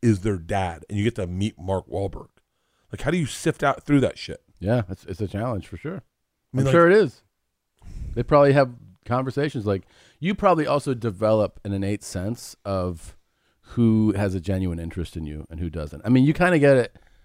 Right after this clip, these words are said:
Speaker 2: yourself now, like, right? A little bit, like, when you can tell that if somebody is, like, connecting with you on a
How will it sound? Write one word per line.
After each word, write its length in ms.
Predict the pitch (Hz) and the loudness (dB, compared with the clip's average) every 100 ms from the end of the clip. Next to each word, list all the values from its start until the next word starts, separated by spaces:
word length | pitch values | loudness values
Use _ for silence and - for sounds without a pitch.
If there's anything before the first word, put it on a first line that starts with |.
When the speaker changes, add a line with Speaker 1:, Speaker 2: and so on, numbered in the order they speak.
| _ _ | _ _
Speaker 2:
yourself 720 | 120 110 - 160 147 104 - - | -2 0 2 6 6 6 2 -2
now, 320 | 117 123 98 | 2 2 0
like, 160 | 90 | -2
right? 260 | 90 120 131 | 2 4 2
A 80 | 110 | 0
little 220 | 117 120 | 0 0
bit, 260 | 107 117 110 | 2 0 0
like, 180 | 101 | -4
when 120 | 107 107 | -2 -4
you 80 | |
can 120 | 104 104 | -6 -4
tell 220 | 117 107 | 0 0
that 180 | 98 - | 0 -4
if 100 | 95 | -8
somebody 420 | - 104 98 95 92 | -2 0 0 -2 -2
is, 520 | 92 92 87 - - _ _ _ _ _ | -2 -2 -4 -10 -20 _ _ _ _ _
like, 220 | 90 90 - - | -10 -10 -12 -6
connecting 440 | 117 113 107 110 | -2 -2 -2 -4
with 180 | 101 98 | -4 -4
you 160 | 101 | -6
on 140 | 90 87 | -6 -8
a 160 | 82 | -10